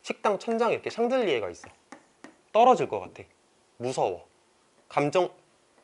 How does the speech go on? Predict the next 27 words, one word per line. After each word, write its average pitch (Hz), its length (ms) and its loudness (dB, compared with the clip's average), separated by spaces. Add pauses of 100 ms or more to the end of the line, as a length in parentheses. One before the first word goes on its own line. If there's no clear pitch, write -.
무서워, 117 480 -6
무서워. 104 360 -8 (640)
그러면은 175 500 0 (160)
"어, 170 100 6
이거 165 140 2
떨어지는 233 580 6
거 202 80 4
아니야?" 160 420 0
라는 135 320 -4
두려움이 170 640 4
생기면 147 440 -6
나 117 80 2
이거 113 120 -2
계속 139 240 -4
쳐다보고 110 400 -4
있지. - 200 -20 (340)
그거 160 280 -4 (640)
우리의 165 300 2
관심을 135 440 -4
그 123 80 -8
물체에다가 107 800 -8
고정시켜 120 540 -8
버리잖아. 90 400 -16 (500)
그러는 165 360 2
것처럼 104 680 -6 (600)
강력한 180 920 2
감정은 113 880 -4